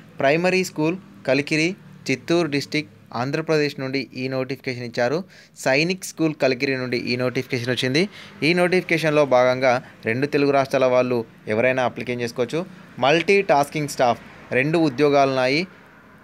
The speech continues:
At least ఎయిత్ క్లాస్ అంటే ఎనిమిదవ తరగతి పాస్ అయి ఉండాలి. నెలకు పన్నెండు వేల రూపాయల జీతం ఇస్తారు. పద్దెనిమిది నుంచి ముప్పై ఐదు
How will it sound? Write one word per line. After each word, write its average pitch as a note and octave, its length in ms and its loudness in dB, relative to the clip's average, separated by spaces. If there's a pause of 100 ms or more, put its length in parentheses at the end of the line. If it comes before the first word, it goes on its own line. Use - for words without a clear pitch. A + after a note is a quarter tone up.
At B2 200 -10
least G#3+ 220 2 (200)
ఎయిత్ C#3+ 260 0
క్లాస్ A#2+ 220 4 (140)
అంటే C#3 140 -4 (340)
ఎనిమిదవ C#3+ 340 0
తరగతి C3 320 0
పాస్ A#2 240 0
అయి B2 120 0
ఉండాలి. A#2+ 280 0 (380)
నెలకు D#3+ 340 0 (140)
పన్నెండు C3 400 -2
వేల B2 120 2 (100)
రూపాయల A#2+ 240 0 (100)
జీతం B2 260 -4
ఇస్తారు. A#2+ 300 0 (380)
పద్దెనిమిది D#3+ 360 0
నుంచి D#3 240 -4
ముప్పై C3 320 0
ఐదు C3 100 0